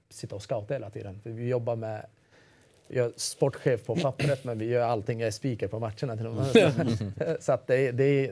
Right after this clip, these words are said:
då blir det att när de förklarade rollen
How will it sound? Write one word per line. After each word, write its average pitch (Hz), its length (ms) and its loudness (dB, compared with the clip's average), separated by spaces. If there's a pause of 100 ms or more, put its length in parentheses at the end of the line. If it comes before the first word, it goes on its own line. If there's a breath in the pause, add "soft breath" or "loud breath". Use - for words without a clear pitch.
då 135 240 4
blir 147 300 2
det 131 140 2
att - 200 -8 (520)
när 135 300 2
de 131 300 -4 (320)
förklarade 131 640 0
rollen 156 580 0